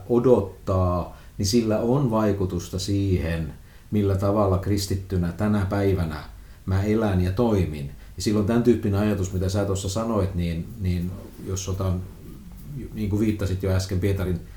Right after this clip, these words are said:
Pietarin sanoihin, niin joku ajatus siitä, että siis sitten niin kuin se lopullinen Jumalan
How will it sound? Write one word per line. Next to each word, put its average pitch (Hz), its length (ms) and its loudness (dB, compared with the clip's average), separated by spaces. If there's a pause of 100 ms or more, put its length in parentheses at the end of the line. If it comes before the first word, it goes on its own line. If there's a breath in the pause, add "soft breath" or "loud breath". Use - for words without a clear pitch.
(320 loud breath)
Pietarin 104 380 2
sanoihin, 98 480 2
niin 95 80 4
joku 95 180 2
ajatus 95 320 0
siitä, 92 340 0
että 92 160 -4
siis 92 240 -2
sitten 92 360 -2 (340)
niin 104 120 -4
kuin 92 80 2
se 98 80 0
lopullinen 92 640 2 (400 loud breath)
Jumalan 95 500 4